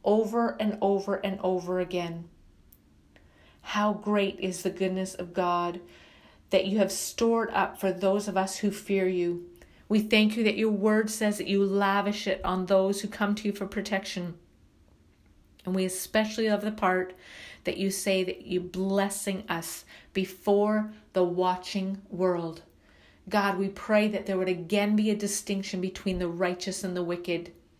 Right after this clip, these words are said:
We thank you that you are a God of justice and righteousness and truth, and on these things your kingdoms are, your kingdom is founded. In the name of Jesus, we release that right now.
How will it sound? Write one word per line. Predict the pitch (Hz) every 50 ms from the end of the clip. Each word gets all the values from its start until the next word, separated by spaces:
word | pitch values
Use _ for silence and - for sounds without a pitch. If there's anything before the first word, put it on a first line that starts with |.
| _ - - - - - - - - - -
We | - 202 202
thank | 208 - - 202 202 208 208 -
you | 220
that | 214 196 196
you | 196 196 196
are | 196
a | 196 185
God | 190 190 185 190
of | 190 180 170 151
justice | 151 - 202 196 190 - - - 190 180 180 -
and | - - 180 170 170 170
righteousness | 185 190 196 196 - 208 190 - - 185 180 - -
and | - 180 170 175
truth, | - - - 208 196 196 -
and | - 185
on | 180 180 180 180
these | 175 214 214 214 226 220 220 -
things | - 220 208 196 180 185
your | 180 175
kingdoms | - - 196 190 185 190 185 180 170
are, | 170 - - 175 170 170 -
your | - 180 185 180
kingdom | - - - 220 226 220 214 190
is | - 175 170 -
founded. | - 202 190 190 196 190 175 160 156 - - - - _ _ _ _ _ _ _ _ - - _ _ - - - - - -
In | - 196
the | 202 196
name | 196 196 196 196 202 202 202 202
of | 196 185 -
Jesus, | - 202 196 190 185 185 - -
we | 185 190 196
release | 175 190 196 196 196 202 202 202 - - -
that | - 180 175 - 185
right | 190 185 185 180
now. | - 196 185 180 175 170 170